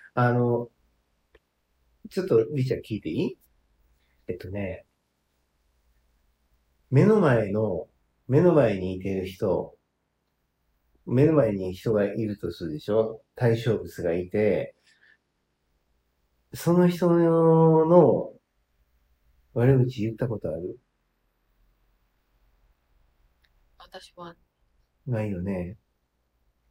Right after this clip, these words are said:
Speaker 1: で、それをこ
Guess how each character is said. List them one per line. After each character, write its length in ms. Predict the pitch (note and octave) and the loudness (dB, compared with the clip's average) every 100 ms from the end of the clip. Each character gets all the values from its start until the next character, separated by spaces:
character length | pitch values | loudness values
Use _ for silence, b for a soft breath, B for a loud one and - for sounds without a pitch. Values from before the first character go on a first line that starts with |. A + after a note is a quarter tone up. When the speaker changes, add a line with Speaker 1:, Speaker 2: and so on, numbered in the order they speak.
| _ | _
Speaker 1:
で、 760 | C#3 C3+ C3+ C3 C3 B2+ B2+ B2+ _ _ _ _ | -2 2 4 4 4 4 0 -6 _ _ _ _
そ 240 | - - F#3 | -10 -2 0
れ 140 | F#3 | 2
を 140 | F#3 | 2
こ 600 | F3+ D#3 D3 C#3+ C3+ - | 4 4 6 4 0 -4